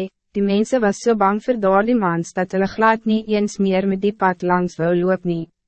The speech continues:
Die twee mans storm toe op Jezus af en gil hard, "Haai, Seun van God, wat kom soek jy hier? Jy het niks hier te doen nie,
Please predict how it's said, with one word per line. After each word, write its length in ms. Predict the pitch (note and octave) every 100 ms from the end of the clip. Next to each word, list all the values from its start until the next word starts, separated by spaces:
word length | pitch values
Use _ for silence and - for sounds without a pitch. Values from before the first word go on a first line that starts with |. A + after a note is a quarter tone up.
| _ _ _ _ _
Die 120 | A#3
twee 240 | A#3+ C#4 D4
mans 380 | C4 A3+ G#3+ -
storm 380 | F#3 F3+ F3+ F#3
toe 180 | G#3 F#3+
op 80 | -
Jezus 460 | F#3+ G3 A#3 A#3+
af 280 | F#3+ F#3+ -
en 160 | G#3 G3
gil 260 | - G#3 G3+
hard, 400 | F#3+ F3+ F#3 - _ _ -
"Haai, 420 | F3+ F3 E3+ F3 _ _
Seun 420 | - A#3+ A#3+ A#3
van 240 | - G#3
God, 420 | F#3+ F3+ D#3 - _ _ _
wat 160 | G3 G3
kom 160 | G3+
soek 240 | G3+ F#3+ F#3+
jy 120 | F#3+
hier? 360 | F#3+ F#3 F3+ E3+ _ _ _ _ _ _ _
Jy 140 | A#3+
het 120 | A#3+ C4
niks 200 | C4+ -
hier 200 | G#3+ G#3
te 100 | A3 A3
doen 220 | G3+ G3
nie, 260 | F#3 G3